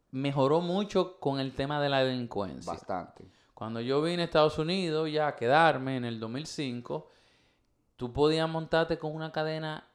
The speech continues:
Speaker 1: de oro en el tren y quedarte dormido. Nadie se metía contigo. Ahora, señores, en los últimos tres, cuatro años, la delincuencia en el
Speaker 2: No,
Speaker 1: tren
Speaker 2: está subiendo.
Speaker 1: o sea
Speaker 2: Es la situación económica en la que se está viviendo. Y además, eh, l-,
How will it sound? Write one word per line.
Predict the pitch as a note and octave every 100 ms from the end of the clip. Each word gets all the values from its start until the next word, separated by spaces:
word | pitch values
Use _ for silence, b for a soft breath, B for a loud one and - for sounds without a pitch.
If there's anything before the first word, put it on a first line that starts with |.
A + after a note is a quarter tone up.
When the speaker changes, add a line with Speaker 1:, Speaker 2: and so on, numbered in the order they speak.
| _
Speaker 1:
de | C3+ C#3
oro | C#3+ D#3+ D#3+
en | D#3+
el | D3
tren | D3 D3+ E3
y | D#3+
quedarte | D#3 C#3+ D3
dormido. | D3+ D3+ D3 E3+ F3 B2
Nadie | A2+ A#2+
se | C3 D3
metía | C#3+ D3
contigo. | C#3 C#3 C#3+ D#3+ D#3 A2+ - _ _ _ _ _ _ _ _
Ahora, | A2 A2 B2+ F#3+ F#3+ E3+
señores, | E3 D#3+ D#3+ D3+ D3 G#3 C4+
en | - A#2
los | A#2 -
últimos | B2 C#3+ D3+ D3 C#3
tres, | C3+ D3+
cuatro | D#3+ D#3 E3+ F3
años, | D3 C#3 C3+ C#3 _ _ _ _ -
la | A2+
delincuencia | B2 B2 A#2+ B2 C3 C3 D3+ D3 D3
en | D3
el | D3 B2+
Speaker 2:
No, | D3+
Speaker 1:
tren | D#3 D#3 D3
Speaker 2:
está | D3+ F#2+
subiendo. | A2 G2 G2+ G#2 A#2 A2 F#2
Speaker 1:
o | - -
sea | - B2
Speaker 2:
Es | A#2+
la | A#2+
situación | - A2+ A#2+ - A#2
económica | B2 B2 A#2 B2+ C3
en | A#2+
la | A2+
que | A2+
se | A2
está | - G#2+
viviendo. | A2 G#2+ A2 B2 G2+ F#2 -
Y | G#2+
además, | G#2 G#2+ A2+ A#2+
eh, | A2 A#2+ A#2 -
l-, | A2